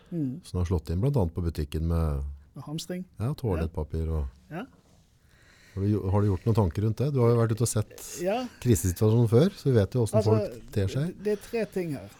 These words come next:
Speaker 1: eh, som spiller inn. Det ene er at det er naturlig for deg som menneske å hamstre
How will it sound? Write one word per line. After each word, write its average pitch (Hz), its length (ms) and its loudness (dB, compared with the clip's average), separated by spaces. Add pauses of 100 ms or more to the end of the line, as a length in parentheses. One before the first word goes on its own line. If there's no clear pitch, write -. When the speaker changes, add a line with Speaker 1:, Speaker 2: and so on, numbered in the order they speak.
(180)
Speaker 1:
eh, 170 400 -4
som 156 200 -6
spiller 151 320 -4
inn. 120 260 -8
Det 165 180 -2
ene 185 180 -2
er 170 120 0
at 165 140 -6
det 160 100 -6
er 156 140 -4
naturlig 170 420 -6
for 139 100 -14
deg 147 160 -6
som 131 180 -10
menneske 147 580 -8 (400)
å 143 120 -8
hamstre 131 640 -10